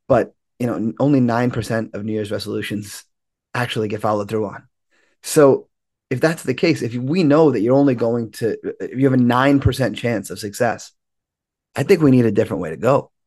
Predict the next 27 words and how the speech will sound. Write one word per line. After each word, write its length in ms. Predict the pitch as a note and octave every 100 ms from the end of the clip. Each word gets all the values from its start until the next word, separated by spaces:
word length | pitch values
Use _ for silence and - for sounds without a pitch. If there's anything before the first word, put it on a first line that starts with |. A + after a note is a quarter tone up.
| _ _ _ _ _ _ _ _ -
I 120 | C#3
think 420 | D3 D3 D#3+ B2+ - _ -
that 100 | A#2
instead 500 | A#2+ G#2+ - C#3 C#3 -
of, 440 | A2+ C3+ G#2+ - _ _ _ _ _ _ _
uh, 300 | G#2 G2 F#2 - _ _
make, 220 | B2+ B2+ -
i-, 120 | A#2+
instead 400 | A#2+ A#2 - C#3
of 420 | A2 B2+ G#2+ - _ _ _ _ _ _ _ _ _ _ _ _ _
setting 280 | - C3 A#2
a 40 | A2+
resolution 500 | A2+ A2 A2+ A2+ A2
on 120 | G2
January 460 | G#2+ G#2+ G#2 G2+
first, 500 | G2+ C#3 D3 A2+ - _ _ _ _
I 160 | B2+ E3
think 180 | F3+ D3+
what 140 | -
we 180 | A#2 B2
need 160 | A#2+ G#2
to 80 |
do, 240 | G#2+ A#2+ A#2
and 140 | A#2
it's 120 | B2
on 220 | C3+ A2+ A2
an, 180 | A#2